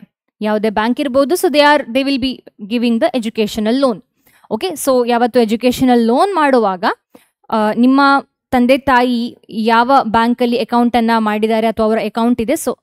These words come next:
ಅಂತಹ ಬ್ಯಾಂಕಲ್ಲಿ ಲೋನ್ ಮಾಡೋದು ಒಳ್ಳೇದು. ಮತ್ತೆ ಅಲ್ಲಿ ಹೋಗಿ ನೀವು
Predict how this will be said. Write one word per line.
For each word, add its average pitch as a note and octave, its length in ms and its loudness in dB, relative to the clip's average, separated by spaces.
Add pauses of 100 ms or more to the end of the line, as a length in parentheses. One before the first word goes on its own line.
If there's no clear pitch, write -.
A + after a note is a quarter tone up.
(100)
ಅಂತಹ B3 380 -2
ಬ್ಯಾಂಕಲ್ಲಿ B3+ 440 0
ಲೋನ್ A3+ 320 0
ಮಾಡೋದು G3 480 -4
ಒಳ್ಳೇದು. G3+ 440 -2 (800)
ಮತ್ತೆ - 260 -6 (220)
ಅಲ್ಲಿ D#4 260 2
ಹೋಗಿ D#4 360 2
ನೀವು C#4 420 0